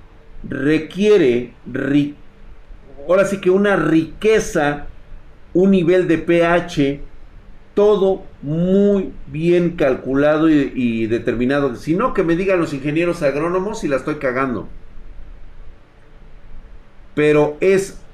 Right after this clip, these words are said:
menos sustentable tener hectáreas y hectáreas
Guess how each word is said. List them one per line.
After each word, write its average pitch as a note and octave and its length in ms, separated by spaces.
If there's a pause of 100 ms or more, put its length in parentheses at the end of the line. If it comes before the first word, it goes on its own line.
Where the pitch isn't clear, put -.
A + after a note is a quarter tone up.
(140)
menos G#3+ 560
sustentable D3+ 880
tener D3 480 (680)
hectáreas F#3 880
y C#3 80
hectáreas C3+ 840